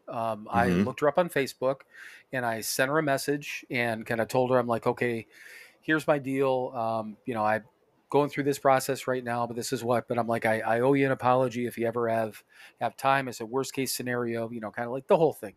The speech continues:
Speaker 1: "You didn't deserve
Speaker 2: Mm-hmm.
Speaker 1: how I
Speaker 2: Yeah.
Speaker 1: treated you," and blah, blah, blah.
Speaker 2: Mm-hmm.
Speaker 1: Never heard back, you know? So I'm like,
Speaker 2: Mm-hmm.
Speaker 1: "Okay." And then,
Speaker 2: Right.
Speaker 1: um, no shit, like, two years after that, I get this Facebook message from her.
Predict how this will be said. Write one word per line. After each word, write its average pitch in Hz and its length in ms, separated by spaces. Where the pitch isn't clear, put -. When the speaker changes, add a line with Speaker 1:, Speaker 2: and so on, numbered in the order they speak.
Speaker 1:
"You 135 80
didn't 131 140
deserve 123 320
Speaker 2:
Mm-hmm. 190 60
Speaker 1:
how 113 200
I 110 180
Speaker 2:
Yeah. 185 80
Speaker 1:
treated 143 260
you," 135 120
and 117 100
blah, 113 120
blah, 110 100
blah. 98 200
Speaker 2:
Mm-hmm. 107 280
Speaker 1:
Never 151 240
heard 143 180
back, 110 220
you 135 80
know? 120 120
So 139 140
I'm 131 80
like, 139 140
Speaker 2:
Mm-hmm. 135 240
Speaker 1:
"Okay." 180 260
And 147 140
then, 151 340
Speaker 2:
Right. 139 100
Speaker 1:
um, 127 380
no 156 240
shit, - 280
like, 113 220
two 180 180
years 175 300
after 127 320
that, 104 360
I 117 80
get 113 200
this 113 160
Facebook 185 480
message 117 320
from 117 240
her. 110 360